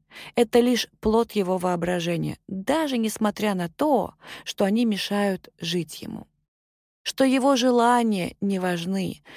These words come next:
потому что есть вещи поважнее, что именно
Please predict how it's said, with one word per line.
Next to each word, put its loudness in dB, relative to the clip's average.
потому 0
что -2
есть -2
вещи 0
поважнее, -4
что 0
именно 2